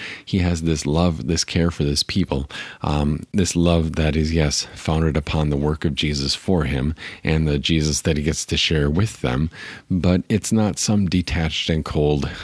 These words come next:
um, analysis, some sort of calculated actuarial analysis or something like that. But it's this relationship that rejoices to see the gospel overcome the attempts of Satan to destroy the church.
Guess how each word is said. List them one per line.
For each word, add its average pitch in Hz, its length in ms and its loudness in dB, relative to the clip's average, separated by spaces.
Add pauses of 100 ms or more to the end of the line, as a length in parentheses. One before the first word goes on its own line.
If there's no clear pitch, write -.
um, 69 420 -2
analysis, 71 760 -2 (120)
some - 280 0
sort 80 200 0
of - 160 -8
calculated 73 760 0
actuarial 71 800 0
analysis 69 640 -2
or 73 80 -2
something 80 360 -2
like 73 180 -2
that. 73 300 -2 (440)
But 90 220 0
it's 98 240 -2
this 98 320 0
relationship 90 880 0 (420)
that 87 420 2 (140)
rejoices 87 680 2
to - 160 -4
see 95 220 0
the 82 120 -2
gospel 76 640 -2 (300)
overcome 80 760 0
the 78 500 -2 (180)
attempts 82 420 -2
of 76 140 0
Satan 71 500 -2 (280)
to 78 220 0
destroy 69 400 0
the 65 100 0
church. - 480 0